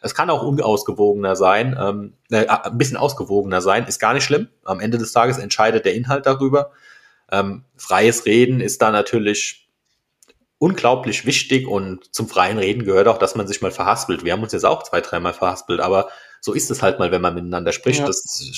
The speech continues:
Speaker 1: ist auch ein Indikator dafür, dass das ganze Ding authentisch ist und dass da eben nicht nur nach Skript und Schema F gerade was produziert wurde, sondern dass da vielleicht auch ein bisschen Liebe mit drin steckt. Und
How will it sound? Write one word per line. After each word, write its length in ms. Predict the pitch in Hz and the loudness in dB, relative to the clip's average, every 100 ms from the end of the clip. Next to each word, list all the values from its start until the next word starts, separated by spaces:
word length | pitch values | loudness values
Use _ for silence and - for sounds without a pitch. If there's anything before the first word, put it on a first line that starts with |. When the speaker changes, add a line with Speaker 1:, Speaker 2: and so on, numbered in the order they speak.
| - - _ _ - | -14 -18 _ _ -4
Speaker 1:
ist 160 | 117 | 0
auch 160 | 117 107 | 2 2
ein 80 | 113 | 2
Indikator 560 | 120 110 101 101 117 | -2 0 2 6 6
dafür, 240 | 101 101 104 | 6 4 2
dass 180 | 101 - | 2 0
das 140 | 98 | -2
ganze 240 | 95 104 | -2 -2
Ding 160 | 95 104 | -2 -2
authentisch 480 | 92 - 95 110 104 | -4 -6 -4 -2 0
ist 220 | 101 - - - - - | -2 -2 -16 -20 -20 -10
und 120 | 104 | -2
dass 140 | 101 | -2
da 100 | - | 0
eben 240 | 92 92 90 | 0 0 0
nicht 200 | 101 - | -2 0
nur 200 | 101 98 | 0 2
nach 300 | 92 95 - | 2 0 -4
Skript 380 | - - - - | -8 -6 -8 -8
und 120 | 95 | -6
Schema 300 | - 92 90 | -4 0 0
F 260 | 107 - - | 0 -4 -4
gerade 280 | 92 90 87 | 0 2 0
was 160 | - | -2
produziert 520 | - - - - 131 | -4 -6 -2 0 2
wurde, 200 | 117 104 | 4 4
sondern 240 | 98 98 90 | 2 0 -2
dass 160 | 92 | -2
da 100 | - | -2
vielleicht 280 | - 95 87 | -2 0 0
auch 60 | 87 | -2
ein 80 | 87 | -6
bisschen 240 | - 76 | -8 -10
Liebe 240 | 78 78 | -12 -12
mit 140 | 69 - | -16 -18
drin 260 | - 95 | -16 -14
steckt. 360 | - - 82 - | -14 -16 -20 -20
Und 380 | 82 78 76 | -18 -18 -20